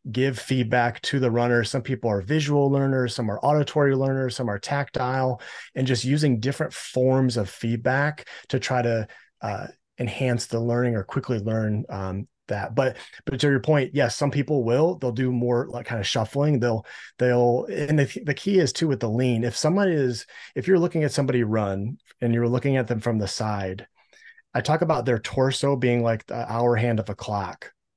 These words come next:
If somebody's at a twelve o'clock posture, meaning they're straight vertical, they're actually leaning back. If they're not having that slight forward lean,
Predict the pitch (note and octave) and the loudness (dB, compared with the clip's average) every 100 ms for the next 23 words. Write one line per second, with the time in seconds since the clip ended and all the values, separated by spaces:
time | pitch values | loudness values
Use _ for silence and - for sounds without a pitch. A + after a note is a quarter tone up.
0 | _ - B2+ C3+ C#3 E3+ F3 C#3+ A#2+ G#2 | _ -4 0 2 2 2 2 2 2 0
1 | - A#2+ B2 B2+ - A2+ - A2 G#2 G2+ | -2 0 0 0 -4 -6 -4 -4 -4 -4
2 | - D3+ E3 - B2+ C3 B2+ A#2+ G#2+ - | -2 -2 -4 -6 0 2 4 4 0 -2
3 | C3 A#2+ G2 G#2+ A#2 A#2+ D3+ D#3 D#3+ - | -2 -2 -2 -2 -2 0 0 0 -2 -10
4 | - - - _ _ - C3+ D#3 - G#3+ | -20 -20 -20 _ _ 0 2 2 2 0
5 | D3 C3 C3+ C3 A2+ G#2 A2 F2+ - - | 2 2 2 0 0 -2 -4 -6 -12 -10
6 | A#2 - D3 D#3+ C3+ C#3+ D#3 - C#3 C3+ | -10 -2 0 2 2 0 -2 -2 -2 0
7 | C3+ B2 - - B2 B2+ - A#2+ A#2 G#2 | 0 -2 -4 -2 -2 -2 -4 -4 -2 -2
8 | G#2 A#2 C#3 D#3+ | -2 -2 0 -2